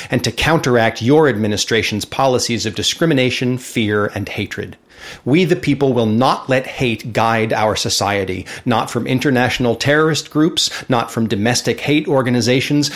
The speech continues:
not from you and your bigots in the White House. My thirty-five dollars isn't much, but it does send forth a tiny ripple of hope.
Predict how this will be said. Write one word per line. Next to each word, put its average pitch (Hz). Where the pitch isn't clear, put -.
not 120
from 110
you 165
and 110
your 110
bigots 139
in 131
the 123
White 98
House. -
My 143
thirty-five 131
dollars 113
isn't 107
much, 110
but 123
it 120
does 135
send 143
forth 143
a 120
tiny 139
ripple 117
of 117
hope. -